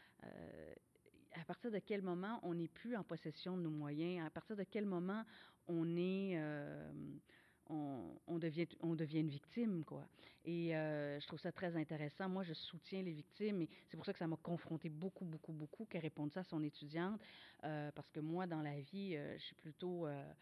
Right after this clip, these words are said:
euh, derrière le mouvement metoo, euh, tout ça. Donc, euh,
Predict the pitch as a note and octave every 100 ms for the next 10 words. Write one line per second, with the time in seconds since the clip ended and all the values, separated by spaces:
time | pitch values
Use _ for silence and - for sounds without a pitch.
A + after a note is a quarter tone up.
0 | - - - - - D3 C#3+ C#3+ C#3 D3
1 | D#3 C#3+ D3+ D#3+ D#3 D#3+ E3 D#3+ D3+ D3+
2 | D#3+ D#3 D3 - G#3 G#3+ G3 D#3 D3 -
3 | - G#3+ F#3 F3 E3+